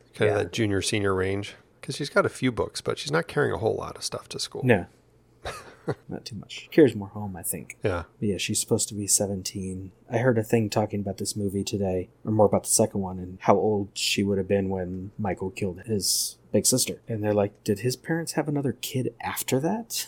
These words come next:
Speaker 2: Like, "No. She would have been a toddler, possibly
Speaker 1: Huh.
Speaker 2: even in the house <laughs> at the time." But that's part of the larger story from the later movies.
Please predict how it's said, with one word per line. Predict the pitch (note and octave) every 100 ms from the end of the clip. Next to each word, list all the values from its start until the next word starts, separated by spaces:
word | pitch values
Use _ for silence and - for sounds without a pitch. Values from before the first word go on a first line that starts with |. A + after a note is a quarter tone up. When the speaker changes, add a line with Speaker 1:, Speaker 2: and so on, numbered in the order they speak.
| -
Speaker 2:
Like, | A2+ - -
"No. | G2+ F#2 E2+ F#2 C3+ F#3 -
She | - - G2+
would | F#2+
have | G#2+
been | A2+ B2+
a |
toddler, | - - F#3 - - - -
possibly | E3+ E3 B2 B2
Speaker 1:
Huh. | A2+
Speaker 2:
even | A#2+ -
in | B2 C#3
the |
house | D3 F3 - - - -
<laughs> |
at | -
the | -
time." | - G3 D3+ A2+ - _ _ _ _ _ _ _ _ -
But | E2+ -
that's | A#2+ A2+
part | - B2 A2
of | G2
the | G2
larger | G2+ G2 F#2 G2
story | - A#2 G2
from | G2 - G#2+ G2
the | G#2
later | G2+ -
movies. | D3 E3+ - -